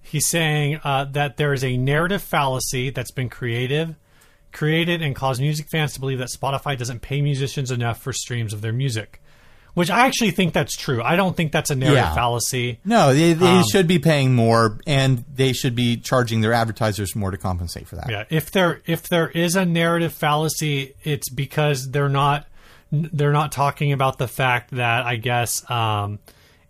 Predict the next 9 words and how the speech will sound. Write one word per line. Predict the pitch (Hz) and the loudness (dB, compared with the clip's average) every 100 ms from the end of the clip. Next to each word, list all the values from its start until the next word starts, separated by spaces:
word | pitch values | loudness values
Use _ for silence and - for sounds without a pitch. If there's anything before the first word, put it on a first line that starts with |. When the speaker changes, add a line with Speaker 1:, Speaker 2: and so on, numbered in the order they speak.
| - | -4
Speaker 1:
in | 147 135 123 | 0 0 0
the | 123 | -2
past, | - - 220 175 135 135 - - - _ _ _ _ - | -4 0 2 4 4 2 -2 -10 -18 _ _ _ _ -8
maybe | 127 143 139 135 | -2 0 0 -2
people | 135 131 123 | -4 -4 -6
just | 107 - | -6 -6
stole | - 101 | -6 -6
that | 98 104 | -6 -8
music. | 95 95 110 _ | -12 -12 -18 _